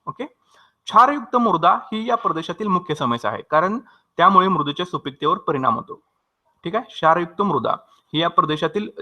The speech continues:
जी आहे ती प्रमुख समस्या आहे, कारण या, अ, त्यामुळं मृदेच्या सुपीकतेवर परिणाम होतो. पाण्याचे ऊर्ध्वपतन झाले की क्षार तसेच जमिनीत सा-, साचून राहतात. ठीक आहे, काय झाल्यानंतर,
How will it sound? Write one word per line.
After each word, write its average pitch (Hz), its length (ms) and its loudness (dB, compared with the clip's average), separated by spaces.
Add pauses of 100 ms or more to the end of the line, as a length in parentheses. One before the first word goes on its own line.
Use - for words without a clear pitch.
जी 160 100 0
आहे 165 200 -2
ती 165 160 -8
प्रमुख 175 440 -2
समस्या 120 380 0
आहे, 101 100 -4
कारण 147 260 0
या, 180 140 4 (200)
अ, 135 180 6
त्यामुळं 151 400 4 (300)
मृदेच्या 143 340 -2
सुपीकतेवर 147 480 0
परिणाम 139 360 2
होतो. - 240 -6 (520)
पाण्याचे 208 420 4
ऊर्ध्वपतन 233 760 0
झाले 165 300 0
की 160 200 -10 (100)
क्षार 170 380 0
तसेच 208 320 -8 (140)
जमिनीत 151 340 0 (240)
सा-, 165 80 -8
साचून 143 380 -2
राहतात. 107 220 0
ठीक - 200 -12
आहे, - 100 -6
काय 175 240 2
झाल्यानंतर, 180 440 0